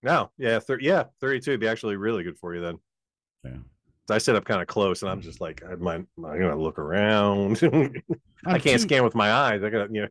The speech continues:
Speaker 2: Let's see. Yeah, I am, yep, two feet from the
Speaker 1: So you're
Speaker 2: center
Speaker 1: twenty-four inches,
Speaker 2: monitor.
Speaker 1: yeah.
Speaker 2: But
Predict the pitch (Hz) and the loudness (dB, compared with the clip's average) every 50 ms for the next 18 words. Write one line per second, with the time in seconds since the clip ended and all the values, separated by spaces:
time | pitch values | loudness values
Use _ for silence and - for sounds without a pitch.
0 | - - - - - _ _ _ _ _ _ _ _ - - - 85 78 - _ | -10 -14 -18 -20 -20 _ _ _ _ _ _ _ _ -18 -14 -14 -14 -14 -14 _
1 | _ _ _ - 127 110 82 - - _ _ 101 - - 117 131 131 - 107 120 | _ _ _ -12 -10 -10 -10 -12 -16 _ _ -20 -12 -8 -8 -6 -6 -6 -6 -6
2 | 117 113 110 110 110 107 107 104 101 101 - _ _ _ _ _ _ _ _ _ | -4 -4 -4 -4 -6 -6 -6 -8 -8 -10 -12 _ _ _ _ _ _ _ _ _
3 | _ _ _ - 127 135 131 _ _ _ _ _ _ - - 175 147 - - 165 | _ _ _ -12 -12 -12 -12 _ _ _ _ _ _ -6 -4 -4 -4 -4 -4 -6
4 | 156 151 - _ _ _ - - 127 123 123 120 117 117 113 113 113 113 110 _ | -6 -6 -8 _ _ _ -8 -4 -2 0 0 0 -2 -2 -2 -4 -6 -8 -10 _
5 | _ _ _ _ _ _ _ _ _ _ _ _ _ _ _ _ _ - 110 90 | _ _ _ _ _ _ _ _ _ _ _ _ _ _ _ _ _ -8 -8 -6
6 | 92 95 90 85 - 101 104 110 - 135 117 104 101 101 107 104 101 98 98 107 | -4 -6 -6 -4 -2 -2 -2 -2 -2 -2 0 0 0 0 0 0 0 0 0 -2
7 | 107 98 85 110 110 107 98 87 82 - _ _ _ _ _ _ _ _ _ _ | -2 -4 -4 -4 -4 -2 -2 -2 -4 -6 _ _ _ _ _ _ _ _ _ _
8 | _ _ - 131 120 - _ | _ _ -6 -6 -6 -6 _